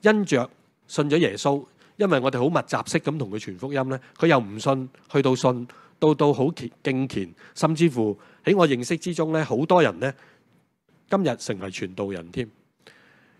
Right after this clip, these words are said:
如果呢啲人一早就好似嗰啲僕人所講咁，將佢 hold 出來啊，將佢掹咗出嚟呢，佢就冇機會信耶穌，亦都冇機會改過。所以話現今係稗子同麥子混雜並存嘅時候，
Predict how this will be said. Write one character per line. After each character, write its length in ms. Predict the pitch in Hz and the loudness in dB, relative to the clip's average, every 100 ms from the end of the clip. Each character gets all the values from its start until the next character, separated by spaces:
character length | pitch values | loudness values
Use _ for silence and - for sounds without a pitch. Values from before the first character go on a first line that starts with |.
| _ | _
如 120 | 127 | 2
果 120 | 147 | 4
呢 80 | 226 247 | 6 6
啲 100 | 240 | 6
人 280 | 139 110 - _ _ - | 6 2 -12 _ _ 0
一 80 | 226 | 2
早 380 | - 110 151 190 | 2 2 2 2
就 160 | 147 | 0
好 80 | 131 | 0
似 160 | 190 156 143 | 2 2 4
嗰 120 | 135 | 4
啲 120 | 180 | 4
僕 160 | 180 131 | 2 0
人 140 | 107 | -4
所 220 | 101 143 | 0 -2
講 200 | 151 123 | 0 -2
咁， 200 | 131 123 147 _ | -2 -6 -10 _
將 200 | - 190 | -2 0
佢 280 | 139 120 131 - _ _ | 2 0 0 -4 _ _
hold 300 | - 202 190 | 2 4 4
出 120 | 185 | 2
來 280 | 123 98 101 | 0 -4 -6
啊， 100 | - - | -10 -6
將 140 | 190 | -2
佢 80 | 147 | 2
掹 220 | 160 170 | 2 2
咗 140 | 147 | 2
出 100 | 135 165 | 2 0
嚟 200 | 107 92 | -2 -6
呢， 140 | 123 - _ _ | -8 -10 _ _
佢 100 | - | -4
就 100 | 156 | 0
冇 240 | 131 110 120 | 2 2 0
機 140 | 165 | 2
會 160 | 151 110 | 2 0
信 180 | 120 107 | -2 -4
耶 160 | 87 | -6
穌， 280 | 98 143 139 - - _ | -4 -2 -2 -4 -20 _
亦 100 | 131 | -2
都 140 | - | 2
冇 220 | 180 104 123 | 4 4 2
機 120 | 151 | 0
會 200 | 143 101 | 0 -2
改 140 | 92 87 104 | -6 -10 -10
過。 200 | 107 85 - _ - - | -10 -14 -16 _ -20 -20
所 140 | - 240 | 4 8
以 40 | |
話 140 | 185 | 8
現 240 | 160 151 156 | 6 2 4
今 100 | 233 | 4
係 360 | 196 151 135 135 _ _ - _ | 6 4 4 0 _ _ -20 _
稗 240 | - 143 143 | 0 2 2
子 380 | 117 131 196 151 | 0 0 0 -4
同 200 | 123 113 | -12 -8
麥 100 | 120 | -8
子 180 | - 143 | -4 -2
混 180 | 180 131 | 0 0
雜 120 | 120 | 0
並 260 | 113 123 123 | 0 0 0
存 180 | 113 95 | -2 -4
嘅 80 | 113 | -6
時 220 | - 98 | -6 -6
候， 240 | 98 98 | -6 -10